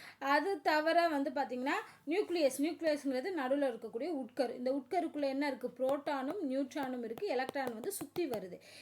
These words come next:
இந்த புரோட்டானும் நியூட்ரானும் சேர்ந்ததான் நியூக்ளியான்னு சொல்றாங்க. இது ரொம்ப முக்கியம். நியூக்ளியான்னா என்னென்னன்னா, புரோட்டான் பிளஸ் நியூட்ரான். ஏன்னா, இது வந்து நியூக்ளியஸ்குள்ள இருக்கிறதுனால. அடுத்த, ஆர்பிட் வந்து எலக்ட்ரான் உட்கருவினை சுற்றி வரும் வட்டப்பாதை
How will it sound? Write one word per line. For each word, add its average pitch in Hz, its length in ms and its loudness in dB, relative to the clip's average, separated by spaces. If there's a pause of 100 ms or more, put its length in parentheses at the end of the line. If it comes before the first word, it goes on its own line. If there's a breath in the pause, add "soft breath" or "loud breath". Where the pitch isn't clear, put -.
இந்த 233 240 -2
புரோட்டானும் 349 720 2
நியூட்ரானும் 320 540 0 (120)
சேர்ந்ததான் 320 800 0
நியூக்ளியான்னு 294 840 2
சொல்றாங்க. 208 360 -8
இது 214 140 -4
ரொம்ப 226 240 -6
முக்கியம். 196 360 -10
நியூக்ளியான்னா 269 560 -4
என்னென்னன்னா, 247 600 -4 (540 loud breath)
புரோட்டான் 320 520 6
பிளஸ் 330 300 0
நியூட்ரான். 269 380 0
ஏன்னா, 240 200 -4
இது 277 160 -2
வந்து 277 300 -4
நியூக்ளியஸ்குள்ள 285 640 -2
இருக்கிறதுனால. 185 720 -4 (480 loud breath)
அடுத்த, 285 320 2
ஆர்பிட் 359 580 8
வந்து 311 220 4
எலக்ட்ரான் 320 640 2
உட்கருவினை 285 520 0
சுற்றி 277 320 -6
வரும் 247 300 -4
வட்டப்பாதை 233 560 -4